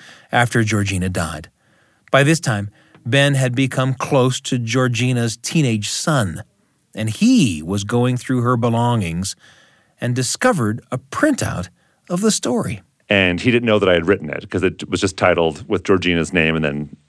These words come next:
Speaker 2: her story. And I said, "Well, actually, your mom and I wrote that together." And he just thanked me and said how wonderful it was to have these stories that he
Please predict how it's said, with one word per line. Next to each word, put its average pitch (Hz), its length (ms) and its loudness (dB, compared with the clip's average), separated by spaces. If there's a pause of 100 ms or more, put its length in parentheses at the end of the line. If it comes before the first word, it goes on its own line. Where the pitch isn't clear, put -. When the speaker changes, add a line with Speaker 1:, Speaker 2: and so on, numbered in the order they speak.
Speaker 2:
her 82 160 -4
story. 85 480 0 (380)
And 101 140 2
I 98 60 4
said, 101 140 0
"Well, 110 140 4
actually, 123 320 0
your 107 100 2
mom 113 280 0
and 135 80 2
I 101 40 4
wrote 101 220 2
that 101 120 2
together." 120 540 -2 (560)
And 101 440 4
he 107 100 0
just 101 280 0 (200)
thanked 107 320 2
me 95 160 0
and 90 140 -2
said 87 280 4
how 92 180 2
wonderful 90 380 2
it 90 60 0
was 85 160 4
to 98 80 -8
have 90 220 2
these 85 140 -2
stories 82 480 2
that 85 140 -4
he 78 300 -2